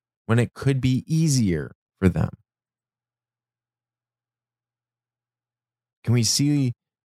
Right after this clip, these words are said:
life on this planet be easier for the majority of people instead of just the minority?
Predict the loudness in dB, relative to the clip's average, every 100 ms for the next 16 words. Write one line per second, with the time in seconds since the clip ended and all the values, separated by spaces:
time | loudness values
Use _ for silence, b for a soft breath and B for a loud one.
0 | _ _ -2 0 2 0 2 0 0 2
1 | 2 2 -2 -6 -12 -2 0 0 0 0
2 | 0 2 2 2 0 -2 _ -2 0 2
3 | 2 2 2 2 0 -2 -4 -6 -2 -2
4 | 0 -2 -2 -4 -2 0 0 0 -2 -6
5 | -14 _ _ -2 -2 0 0 2 2 2
6 | 0 -2 -6